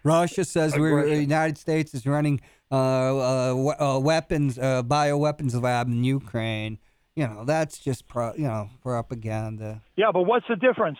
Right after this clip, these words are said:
Speaker 2: What's the, yeah, but there's a significant difference there, John.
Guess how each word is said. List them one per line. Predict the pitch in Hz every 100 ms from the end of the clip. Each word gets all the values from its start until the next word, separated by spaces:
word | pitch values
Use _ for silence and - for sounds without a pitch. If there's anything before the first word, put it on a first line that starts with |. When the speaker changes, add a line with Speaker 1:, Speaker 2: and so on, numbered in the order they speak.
| -
Speaker 2:
What's | 190 226 -
the, | 214
yeah, | 170 180
but | 170 180
there's | 170
a | 160 -
significant | 160 190 190 165 175 143
difference | 165 160 131 -
there, | 113
John. | 104 107 101 180